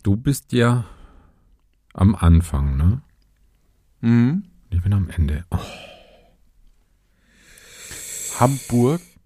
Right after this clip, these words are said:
Speaker 1: Hm.
Speaker 2: G.
Speaker 1: Boah, das ist echt schwierig. Ähm.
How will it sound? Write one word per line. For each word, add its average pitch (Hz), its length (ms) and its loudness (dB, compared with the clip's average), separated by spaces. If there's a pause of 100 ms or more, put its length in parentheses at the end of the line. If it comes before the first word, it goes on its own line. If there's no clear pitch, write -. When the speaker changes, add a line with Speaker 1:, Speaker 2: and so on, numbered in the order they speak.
(240)
Speaker 1:
Hm. 165 560 2
Speaker 2:
G. 143 400 -2 (2250)
Speaker 1:
Boah, 104 400 2 (120)
das 95 140 4
ist 90 180 0
echt - 260 -4
schwierig. 107 420 -6 (1160)
Ähm. 82 720 4